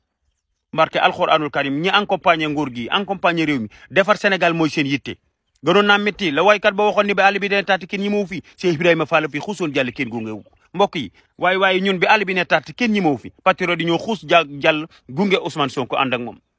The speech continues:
Kon nan góorgóorlu te focus, ndam lu rëy la leen suñ borom defal. Heure bi daaw ñu ngi barricade ku sell ki, Serigne Cheikh Saliou moo ko yónnee xarum Tabaski. Heure bi ren ñu nekk ci pouvoir bi, waaye lii doyul sant Yàlla.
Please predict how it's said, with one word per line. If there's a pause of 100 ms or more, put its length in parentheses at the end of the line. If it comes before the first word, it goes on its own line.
Kon
nan
góorgóorlu
te
focus, (200)
ndam
lu
rëy
la
leen
suñ
borom
defal. (280)
Heure
bi
daaw
ñu
ngi
barricade
ku
sell
ki,
Serigne
Cheikh
Saliou
moo
ko
yónnee
xarum
Tabaski. (220)
Heure
bi
ren
ñu
nekk
ci
pouvoir
bi,
waaye
lii
doyul
sant
Yàlla.